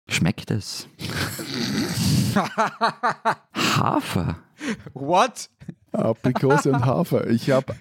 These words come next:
Speaker 2: auch, ich war etwas erstaunt,
Speaker 3: Das
Speaker 2: dass
Speaker 3: klingt so ein bisschen wie gefrorenes Porridge.
Speaker 2: es, äh,
Speaker 3: <laughs>
Speaker 2: schmeckte so wie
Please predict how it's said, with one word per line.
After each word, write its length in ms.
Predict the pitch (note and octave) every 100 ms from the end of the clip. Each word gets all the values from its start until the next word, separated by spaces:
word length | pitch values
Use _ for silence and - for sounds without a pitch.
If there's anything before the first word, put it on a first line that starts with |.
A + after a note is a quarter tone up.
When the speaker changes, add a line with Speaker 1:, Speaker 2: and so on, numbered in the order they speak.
| - _
Speaker 2:
auch, 680 | C3+ C3 F#3 F#3 G2 B2+ -
ich 500 | D#3 - D3+ C3 C3+
war 140 | C3+
etwas 240 | D3+ D#3 C#3
erstaunt, 500 | C#3 - C3 D#3 -
Speaker 3:
Das 60 | C3
Speaker 2:
dass 40 | -
Speaker 3:
klingt 160 | E3
so 80 | E3
ein 60 | C#3+
bisschen 240 | D#3+ E3
wie 80 | D3+
gefrorenes 560 | C#3+ - B2 D#3 D3+ -
Porridge. 580 | - D3 D3 G#2+ - - - - - -
Speaker 2:
es, 380 | - C3 - -
äh, 520 | - A#2 - G#2+ - - A#4
Speaker 3:
<laughs> 160 | - -
Speaker 2:
schmeckte 800 | - A#2 A#2 C3 F3 - D#3+
so 240 | D3 D3 B2+ B2+
wie 320 | C3+ D3+ F3+